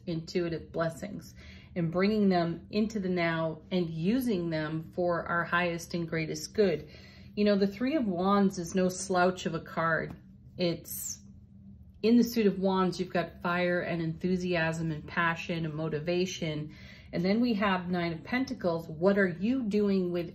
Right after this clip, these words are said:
it personally? What are you doing with all of that energy? And if you're not doing anything with it, now is the moment to reconsider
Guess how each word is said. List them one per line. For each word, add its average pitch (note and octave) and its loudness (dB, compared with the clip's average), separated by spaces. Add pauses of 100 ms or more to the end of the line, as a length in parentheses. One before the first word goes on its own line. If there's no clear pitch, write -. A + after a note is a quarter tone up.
it - 0
personally? D3+ -8
What F#3 -2
are A#3+ 0
you B3+ 0
doing F#3+ 4
with D#3+ -2
all D#3+ 0
of D#3+ -6
that D3+ -4
energy? D#3+ -4 (420)
And F#3+ 6
if F#3 4
you're F#3 2
not F#3 -2
doing F#3 4
anything G3 0
with D#3 -4
it, F#3 -2 (320)
now F3+ 0
is F#3+ 0
the F3+ -2
moment F3+ 0
to F3+ 2
reconsider F#3+ 0